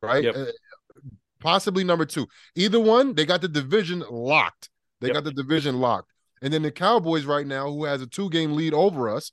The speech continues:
Speaker 2: Yep.
Speaker 1: they beat us twice. They beat the New York Giants twice. They're gonna be the first wild card in. Now you start looking at those other spots.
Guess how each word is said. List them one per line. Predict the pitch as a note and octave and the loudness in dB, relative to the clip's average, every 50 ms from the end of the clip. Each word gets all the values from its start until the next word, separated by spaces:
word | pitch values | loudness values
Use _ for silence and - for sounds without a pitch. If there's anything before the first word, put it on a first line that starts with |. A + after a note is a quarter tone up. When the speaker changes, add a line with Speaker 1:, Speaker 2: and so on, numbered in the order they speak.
| _ _ _ - | _ _ _ -6
Speaker 2:
Yep. | G#2 G#2+ | -4 -4
Speaker 1:
they | B2+ | -4
beat | A#2 C#3 F3+ F#3 E3 | -2 -2 2 4 4
us | C#3+ - - | 4 2 0
twice. | - B2 A2 G#2+ G#2+ B2 C#3 - | -2 -2 0 0 2 0 -2 -2
They | C#3 | -4
beat | B2+ C#3+ D3 | -6 -4 -4
the | D#3+ | -4
New | D3 D3 | -2 0
York | C#3 C3 B2 | 0 -2 -2
Giants | G#2+ A#2+ G#2+ G#2 G2+ F#2+ - | -2 -4 -4 -4 -6 -8 -8
twice. | - F#2 G2+ A2+ - - _ _ - - _ _ - | -6 -4 -4 -4 -6 -8 _ _ -20 -20 _ _ -2
They're | G#2+ C#3 D#3 F3 E3 | 2 4 4 6 4
gonna | F3+ F3 E3+ | 4 2 2
be | E3 F3 | 2 2
the | D#3+ D3 | 2 0
first | - - - B2+ F3 - - | 2 2 4 4 4 2 0
wild | C#3 C#3 C#3+ D3 D3+ C#3+ - | -2 0 2 2 2 2 0
card | - C#3+ C3 B2+ C3+ | -2 -4 -2 -2 -2
in. | C#3 A#2+ F2+ - _ _ _ _ _ - | -2 -2 -4 -6 _ _ _ _ _ -4
Now | A#2+ C3+ D3 | 0 0 0
you | E3 D#3+ | 0 0
start | - F3 D#3 D#3+ | -2 -2 -2 0
looking | D#3+ E3+ E3 E3+ D#3+ | -2 -2 -4 -4 -4
at | D3+ C#3+ | -4 -4
those | - D3+ C#3+ B2 - B2+ | -4 -4 -4 -4 -4 -2
other | C#3+ D3+ D3 C3+ | -2 -2 -2 -4
spots. | - - - F3+ E3+ C#3+ B2 - | -4 -2 0 0 0 0 -4 -10